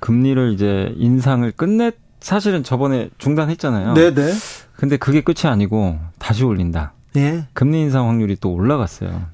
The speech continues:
Speaker 2: 그래서 또.
Speaker 1: 네, 그러니까 이게 사실 주식시장은 이렇게 금리 인상하는 걸 그렇게 반기는 건 아니다 보니까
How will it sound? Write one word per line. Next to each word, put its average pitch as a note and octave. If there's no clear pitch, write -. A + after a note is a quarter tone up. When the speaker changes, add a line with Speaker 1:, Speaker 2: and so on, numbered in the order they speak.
Speaker 2:
그래서 D#3
또. D3+
Speaker 1:
네, G2
그러니까 C3+
이게 C3+
사실 D#3+
주식시장은 D3+
이렇게 A#2+
금리 C#3+
인상하는 C#3+
걸 C3
그렇게 G2+
반기는 A#2
건 B2+
아니다 G#2
보니까 F#2+